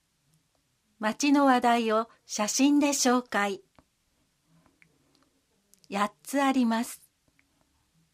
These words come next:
振り込め詐欺に気をつけて、良いお年を。市長と福娘が駅前で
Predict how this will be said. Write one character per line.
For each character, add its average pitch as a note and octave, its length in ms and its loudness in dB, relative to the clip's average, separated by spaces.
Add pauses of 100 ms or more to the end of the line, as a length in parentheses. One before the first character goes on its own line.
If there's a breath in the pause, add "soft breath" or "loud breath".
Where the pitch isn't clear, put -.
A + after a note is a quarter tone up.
(2000)
振 - 200 -10
り D#4 200 0
込 D4+ 140 2
め C#4 80 4
詐 D4 240 2
欺 B3 100 2
に G3+ 180 -2
気 G#3 220 -6
を B3 80 0
つ - 140 -6
け G#3 160 -6
て、 F#3 280 -10 (460 soft breath)
良 C#4 220 2
い C4+ 120 4
お G3+ 120 -2
年 G#3 420 -4
を。 F#3+ 260 -2 (2000)
市 - 180 -10
長 D4+ 280 4
と G3+ 300 -4
福 B3 280 0
娘 G#3+ 440 0
が F#3 240 0 (500 soft breath)
駅 C4 320 2
前 A#3+ 320 4
で G3+ 280 -2